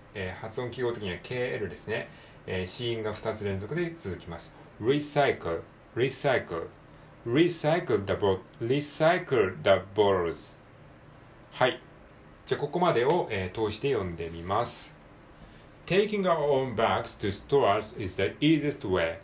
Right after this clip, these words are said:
Thus, we can stop using the new plastic bags every day. We can buy drinks in glass bottles. Then we can recycle the bottles.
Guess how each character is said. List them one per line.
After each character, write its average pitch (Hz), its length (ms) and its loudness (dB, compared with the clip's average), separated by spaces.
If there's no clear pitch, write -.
Thus, 95 440 0
we 165 160 2
can 156 200 0
stop - 360 0
using 139 440 0
the 90 80 -4
new 95 160 -2
plastic 117 720 -2
bags 85 440 0
every 131 440 0
day. 82 280 -2
We 190 200 4
can 208 260 2
buy 123 260 2
drinks 127 460 0
in 123 180 0
glass 131 420 4
bottles. 107 600 2
Then 104 380 0
we 190 180 4
can 165 300 0
recycle 151 680 2
the 113 100 2
bottles. 92 680 0